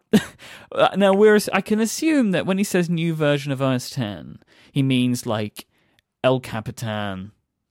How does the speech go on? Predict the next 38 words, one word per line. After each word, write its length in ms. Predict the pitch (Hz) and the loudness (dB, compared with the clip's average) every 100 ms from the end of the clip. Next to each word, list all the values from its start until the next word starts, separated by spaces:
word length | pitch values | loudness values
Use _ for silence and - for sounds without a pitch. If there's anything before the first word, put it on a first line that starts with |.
| 127 | -6
another 260 | 113 113 | -4 -2
version 320 | 107 107 107 104 | -2 -2 -2 -6
of 80 | |
El 140 | 101 98 | -8 -10
Capitan, 640 | 104 - - 98 50 - - | -12 -16 -14 -16 -16 -18 -10
right? 220 | 98 113 | -10 -2
Not, 300 | 143 139 - | 2 2 0
like, 220 | 104 104 | -6 -6
the 220 | 139 127 110 | -10 -6 -4
next 600 | 120 110 113 - - - | -4 -4 -6 -8 -12 -6
version 380 | 110 107 101 | -4 -4 -6
of 100 | 104 | -8
O 120 | 101 98 | -8 -8
S 240 | 98 - | -10 -12
ten. 420 | 113 92 - 90 _ _ _ _ _ | -12 -12 -16 -20 _ _ _ _ _
You 320 | - 92 - 107 | -16 -14 -10 -10
know, 60 | |
I 20 | 104 | -6
can 160 | 139 | -4
imagine 380 | 131 135 127 107 | -2 -2 -2 -4
that's 300 | 117 - - | -4 -6 -10
not 120 | 110 | -10
what 160 | 90 - | -10 -12
they're 100 | 71 | -12
talking 320 | - - - | -12 -14 -14
about 300 | 60 80 - | -12 -12 -12
here. 240 | 73 73 - | -12 -12 -10
We'll 140 | 110 | -12
see 200 | - 113 | -8 -8
that 120 | 104 - | -8 -8
at 60 | |
W 180 | 113 110 | -8 -8
W 200 | 110 107 | -8 -8
D 80 | 104 | -10
C, 220 | - 143 - | -8 -6 -2
I 80 | |
would 120 | 127 208 | -2 -2
assume. 440 | - 196 185 | -4 -2 -2